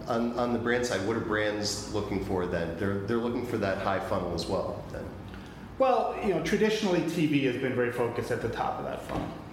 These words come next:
Speaker 2: Um, o-, obviously it starts with exposure, but then it runs down to more of the traditional brand metrics of recall and message recall and, uh, self-reported ad likability and purchase intent.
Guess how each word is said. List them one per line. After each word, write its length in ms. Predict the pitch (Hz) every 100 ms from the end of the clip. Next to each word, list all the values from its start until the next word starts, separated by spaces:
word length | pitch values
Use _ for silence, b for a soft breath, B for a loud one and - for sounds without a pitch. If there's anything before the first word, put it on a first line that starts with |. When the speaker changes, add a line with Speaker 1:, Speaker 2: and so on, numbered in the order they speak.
| -
Speaker 2:
Um, 600 | - - - - - -
o-, 60 | 131
obviously 480 | 135 131 127 131 127
it 100 | -
starts 320 | - 101 -
with 120 | 120
exposure, 580 | 110 - 160 156 143 131
but 160 | -
then 100 | -
it 140 | 120 120
runs 160 | 117
down 240 | 120 123 120
to 80 | 123
more 180 | 120
of 60 | 113
the 80 | 113
traditional 480 | 117 123 110 120 110
brand 360 | 113 113 107
metrics 540 | 110 107 - 110 - 117
of 240 | 113 113
recall 560 | 135 123 120 113 107 104
and 140 | 107
message 340 | 151 151 123
recall 480 | 117 117 - 113 110
and, 600 | 107 104 - - - -
uh, 40 | 123
self-reported 680 | - 139 - 127 127 117 117
ad 200 | 113 117
likability 920 | 110 - 110 147 147 131 123 117 110
and 100 | 110
purchase 420 | - 123 120 -
intent. 380 | 113 - 123